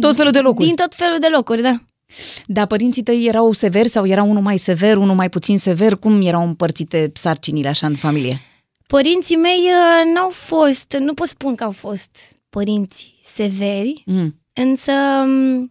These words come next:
Speaker 2: uh, și-au dorit tot timpul cei mai bine pentru mine și au încercat să-mi explice, uh, cum ar trebui să fac,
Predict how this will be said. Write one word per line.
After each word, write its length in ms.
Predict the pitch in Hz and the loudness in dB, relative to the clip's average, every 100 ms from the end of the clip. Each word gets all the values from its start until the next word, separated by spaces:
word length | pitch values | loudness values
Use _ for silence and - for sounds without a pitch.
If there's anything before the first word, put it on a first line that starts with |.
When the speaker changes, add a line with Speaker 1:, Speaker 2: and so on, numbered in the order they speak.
| _ - - _ _ | _ -18 -18 _ _
Speaker 2:
uh, 420 | 226 233 240 233 233 | -6 -4 -4 -6 -2
și-au 200 | 269 262 | 0 2
dorit 300 | 262 302 285 | 2 0 0
tot 140 | 294 | -2
timpul 680 | 302 285 285 285 277 262 247 _ 156 160 147 | 0 -2 0 0 2 0 -4 _ -12 -10 -4
cei 160 | 262 277 | 0 2
mai 160 | 277 | 2
bine 340 | 233 233 262 240 | 2 2 2 2
pentru 280 | 233 226 233 | 0 0 0
mine 180 | 269 | 2
și 100 | 302 | 2
au 60 | 277 | 2
încercat 380 | 277 269 277 285 | 2 0 0 0
să-mi 240 | 294 277 | 0 2
explice, 800 | 262 - - 262 285 277 277 262 | 2 -2 -2 0 0 2 0 0
uh, 760 | 240 - - - - 226 233 233 - | -4 -10 -14 -14 -6 -2 -2 -2 -6
cum 200 | 269 285 | -2 0
ar 120 | 269 | 0
trebui 460 | 262 254 220 262 | 0 -2 0 0
să 140 | 254 254 | 2 0
fac, 440 | - 226 208 269 | 0 2 2 -2